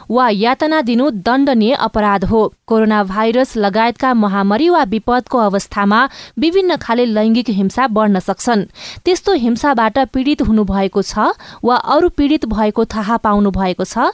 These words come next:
छ भने नेपाल प्रहरीको पैसा नलाग्ने फोन नम्बर एक शून्य शून्य अथवा राष्ट्रिय महिला आयोगको एक एक चार पाँचमा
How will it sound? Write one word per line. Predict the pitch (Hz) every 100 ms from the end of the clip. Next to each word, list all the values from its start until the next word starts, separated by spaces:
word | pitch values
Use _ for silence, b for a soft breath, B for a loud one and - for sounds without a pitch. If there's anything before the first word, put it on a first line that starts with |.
| B B B B
छ | -
भने | 311 269 269 302
नेपाल | 220 208 247 233
प्रहरीको | 247 247 302 - 330
पैसा | 302 233 240 214
नलाग्ने | 202 233 262 254 254
फोन | - 220
नम्बर | 185 175 185 339 B B -
एक | 277 349 285
शून्य | - 285 294 302
शून्य | - 196 180 262 392 _
अथवा | - 240 226 214 180
राष्ट्रिय | 208 247 - 359
महिला | 254 226 254 269
आयोगको | - 196 240 - 269 349 B B _
एक | 277 339 -
एक | 339 -
चार | - 240 196
पाँचमा | 202 220 233 254 269